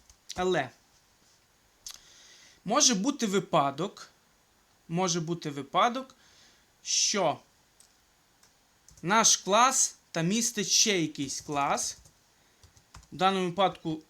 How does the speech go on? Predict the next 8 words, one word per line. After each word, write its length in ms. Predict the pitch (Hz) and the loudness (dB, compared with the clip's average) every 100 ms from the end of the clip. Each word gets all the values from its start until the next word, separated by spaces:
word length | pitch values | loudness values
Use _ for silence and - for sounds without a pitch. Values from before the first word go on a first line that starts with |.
| _ - 180 | _ -10 0
кла-, 580 | 180 - 156 151 151 | 2 2 0 -2 -2
е, 40 | 147 | -4
структуру 500 | - 170 - 202 170 | -8 -12 -6 -2 -2
company 580 | - 185 170 165 156 147 | 0 0 0 -2 -6 -8
перетворимо 880 | - 185 170 160 165 165 151 139 | -2 0 0 -4 -2 0 0 -4
на 140 | 143 165 | -4 -4
клас. 680 | - 143 120 120 - - - _ - - _ - - - - _ _ _ _ _ _ - | -6 -8 -6 -6 -8 -8 -10 _ -20 -20 _ -20 -20 -20 -20 _ _ _ _ _ _ -12
І 380 | 214 262 320 285 | -4 2 4 2